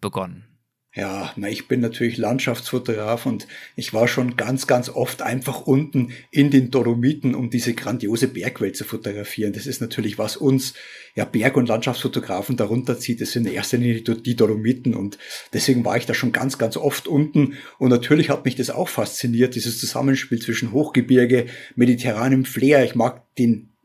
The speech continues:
Speaker 2: Menschenschlag dort unten auch sehr, sehr gerne in Südtirol. Und irgendwann habe ich mich mal dann einfach entschieden, ja,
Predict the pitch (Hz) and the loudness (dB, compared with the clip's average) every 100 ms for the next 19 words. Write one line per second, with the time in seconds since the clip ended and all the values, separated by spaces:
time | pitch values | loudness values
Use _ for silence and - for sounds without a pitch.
0 | - 127 127 180 - 131 120 - 135 131 | -2 2 4 4 2 0 -2 -4 -4 -4
1 | 127 135 135 120 117 - - 113 123 117 | -2 -2 -2 -4 -4 -4 0 2 2 0
2 | 117 113 127 117 - 120 - 113 110 113 | 2 0 0 -2 -2 -2 0 0 0 -2
3 | - - - - 120 120 139 135 123 123 | -4 -16 -10 2 4 4 4 4 2 0
4 | 123 120 120 120 117 113 123 123 120 120 | 0 -2 -2 -2 0 0 -2 -6 -4 -2
5 | 120 139 139 123 - - - 90 - | 0 2 2 2 -2 -14 -4 -4 -4